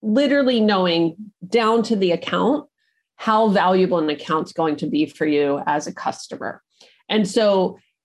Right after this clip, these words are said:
it is an objective, and, and the, that list is by and large derived, uh, algorithmically, um, or, or at least, if not using a sophisticated algorithm, at least based on objective data.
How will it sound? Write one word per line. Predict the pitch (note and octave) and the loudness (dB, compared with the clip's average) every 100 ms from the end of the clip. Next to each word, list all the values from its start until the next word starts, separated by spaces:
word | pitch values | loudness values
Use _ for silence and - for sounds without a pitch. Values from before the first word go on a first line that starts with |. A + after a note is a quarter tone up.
| - | -4
it | B3+ B3 | 0 2
is | C#4 C#4 C#4 - - | 4 4 2 -2 -2
an | G#3+ G3 | 0 0
objective, | G#3+ F3+ - A3 B3 B3 - G#3+ F#3 | 0 -2 -4 -2 0 -2 -2 -2 0
and, | G3+ G3+ | -2 2
and | A#3 A#3 | 2 4
the, | B3 A#3 | 4 2
that | G3 G#3+ G3+ | 0 0 0
list | A#3 C#4+ C#4 - - | 0 0 0 -6 -2
is | G#3 G3+ F#3 F#3 | 2 4 2 -2
by | F3+ G#3 A#3 | 0 2 2
and | A3 G3 | 2 2
large | F3+ E3 F#3 A#3 G#3 F3+ | 2 2 2 0 -4 -2
derived, | G3 F3 E3 F3 F3 F3 - _ _ _ _ - | 0 2 2 2 0 -2 -14 _ _ _ _ -2
uh, | E3+ - | 0 2
algorithmically, | F#3+ F#3 F3 E3+ F3 D#3+ D#3+ D#3+ C#3+ F2+ - _ _ | 2 2 2 0 -2 -2 -2 -2 -2 -4 -12 _ _
um, | F3 D#3+ D3 - - | -2 0 -2 -6 -4
or, | E3+ D3+ - | -2 -4 -2
or | G3+ | 0
at | G3+ F#3+ | 2 2
least, | G#3+ G#3+ - - | 2 0 -4 -2
if | G3+ G3+ G#3 | 0 0 2
not | A3 G#3 G3+ G3 - - | 2 4 2 -2 -8 -2
using | G3+ F#3 F#3 | 2 4 2
a | |
sophisticated | F3+ - G3+ - F#3+ F3 | 0 -2 -4 0 2 2
algorithm, | F3 F3+ F3+ F3+ E3+ | 2 4 2 2 0
at | - | 0
least | F#3+ F#3+ F#3 | 0 0 0
based | F3+ F3 - | -2 -2 -2
on | F3 | -2
objective | E3 D3+ E3 D3+ - D#3 D3+ | -2 -2 -6 -6 -4 -4 -4
data. | - D3 - | -6 -6 -8